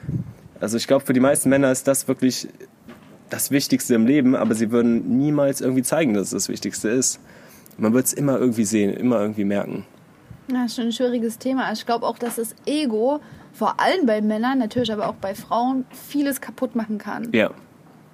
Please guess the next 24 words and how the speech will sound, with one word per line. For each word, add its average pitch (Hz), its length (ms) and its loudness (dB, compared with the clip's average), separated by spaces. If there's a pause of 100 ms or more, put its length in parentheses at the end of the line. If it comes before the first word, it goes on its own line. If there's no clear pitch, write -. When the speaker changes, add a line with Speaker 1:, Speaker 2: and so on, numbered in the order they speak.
(500)
Speaker 1:
Mega. 104 400 2 (200)
Vor 120 120 4
allem, 120 140 6
wenn 120 80 6
du 117 60 4
sowas 120 280 4
hast 123 200 0
mit 110 160 0
sich 107 360 -2
nicht 107 160 0
melden. 107 340 4
Das 92 140 0
ist 131 140 2
so 123 80 2
ein 113 80 2
Thema, 123 280 4
das 110 100 2
unsere 110 300 0
Generation 113 540 2
auch, 101 80 0
glaub 107 140 2
ich, - 80 -6
total 107 340 4
hat. 110 200 2